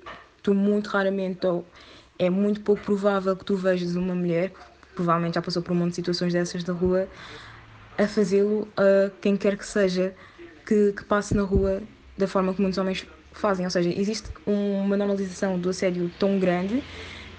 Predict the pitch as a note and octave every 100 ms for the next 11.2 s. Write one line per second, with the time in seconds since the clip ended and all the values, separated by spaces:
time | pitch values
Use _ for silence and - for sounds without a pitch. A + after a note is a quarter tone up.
0 | - - - G#3+ G#3+ - G#3 G#3+ G#3 G3+
1 | - - - - - - - - - -
2 | - F#3 G3 F3+ F#3+ F#3 F3+ F3+ F3 C3
3 | F3+ F3+ F3 F3 F#3 F3 F3+ F3 F3 F3+
4 | E3+ - - F3 F3+ F3 E3+ F3 F3 F3
5 | F#3 F3 F3 E3+ E3+ E3+ F3 E3+ F3 F3
6 | E3+ E3+ F3+ F3 F3 F#3+ F#3 F#3+ G3+ G#3+
7 | - - - - - - - - G#3+ G#3+
8 | - - - - - - - - G3+ G#3
9 | A#3 A3+ A3+ A3+ G#3 G3 G3 G3+ G3 G3
10 | G3+ A3+ - A#3 A3 - A3+ A3+ A3 A3+
11 | G#3+ A3+